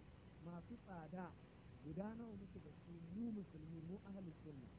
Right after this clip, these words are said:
"Walakin la na'rifu qimataha", sai dai ba mu san kimar su ba, mu san darajar su.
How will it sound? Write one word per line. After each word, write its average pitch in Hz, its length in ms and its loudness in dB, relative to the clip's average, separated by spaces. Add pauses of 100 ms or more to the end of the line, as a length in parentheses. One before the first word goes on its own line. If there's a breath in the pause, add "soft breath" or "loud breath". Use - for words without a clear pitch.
(360)
"Walakin 165 580 2
la 175 160 4
na'rifu 170 520 0
qimataha", 147 540 -2
sai 156 180 -4
dai 160 120 2
ba 143 80 0
mu 135 100 -2
san 165 180 -2
kimar 165 280 -2
su 117 100 -6
ba, 127 80 -2
mu 123 180 -4
san 151 160 -4
darajar 151 300 -4
su. - 140 -6